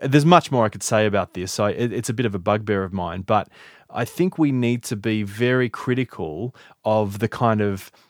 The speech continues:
move to just disparage everything institutional, because I think the only alternative to it is to just be totally atomized and isolated and, and ultimately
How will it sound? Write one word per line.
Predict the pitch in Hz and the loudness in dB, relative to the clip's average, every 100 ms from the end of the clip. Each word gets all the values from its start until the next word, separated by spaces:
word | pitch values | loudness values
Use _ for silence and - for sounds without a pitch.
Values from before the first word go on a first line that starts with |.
| _ - | _ -4
move | 120 123 127 127 120 110 | 2 4 4 4 2 -2
to | - 120 107 101 101 98 _ _ _ - | -6 -2 0 0 -2 -4 _ _ _ -14
just | 107 120 - | -6 -6 -4
disparage | 117 - 113 110 104 | -6 2 4 4 4
everything | 110 107 107 101 | 0 0 -2 -2
institutional, | 98 - - 127 120 110 87 | -2 -4 -4 -2 -2 -2 -4
because | 98 - 113 101 - - _ _ | -6 -2 0 0 -4 -12 _ _
I | - - | -10 -4
think | 190 196 | -2 0
the | 196 | 2
only | 165 156 | 2 4
alternative | 123 117 - 135 120 101 | 2 0 0 0 -2 -6
to | - 151 139 | -4 0 2
it | 98 | 0
is | - 104 - | -2 -4 -2
to | 110 104 101 95 - - - | 0 0 0 -4 -14 -20 -8
just | 123 - | -8 -6
be | |
totally | 107 - 127 120 110 | -4 2 4 4 0
atomized | - 110 120 107 98 92 92 - | 2 0 2 2 2 0 -2 -4
and | 98 | 0
isolated | 107 - 101 92 90 95 - - - | 0 0 -2 -4 -6 -10 -14 -20 -12
and, | 104 95 92 - | -8 -6 -6 -4
and | 127 120 - | -2 -2 2
ultimately | 151 156 143 117 98 107 101 | 2 4 2 2 2 0 0